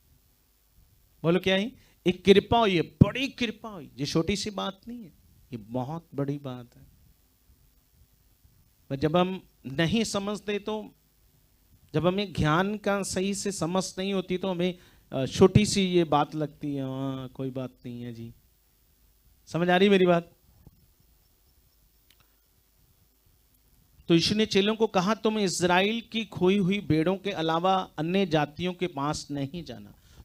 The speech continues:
दूसरों के पास नहीं जाना।" बोलो, दूसरों के पास। पर ये परमेश्वर का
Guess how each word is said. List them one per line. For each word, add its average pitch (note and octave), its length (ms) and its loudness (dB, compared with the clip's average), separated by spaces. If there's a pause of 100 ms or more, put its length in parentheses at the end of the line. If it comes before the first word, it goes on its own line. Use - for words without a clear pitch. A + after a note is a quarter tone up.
दूसरों G3 400 4
के A#3+ 120 -4
पास A3 320 -2
नहीं A3+ 120 -2
जाना।" B2 220 -10 (2750)
बोलो, F3 220 0
दूसरों F3+ 320 -2
के G3 100 -4
पास। G3 400 -4 (840)
पर D3 120 -4
ये F3+ 280 -2
परमेश्वर E3+ 540 -4
का D#3+ 340 -10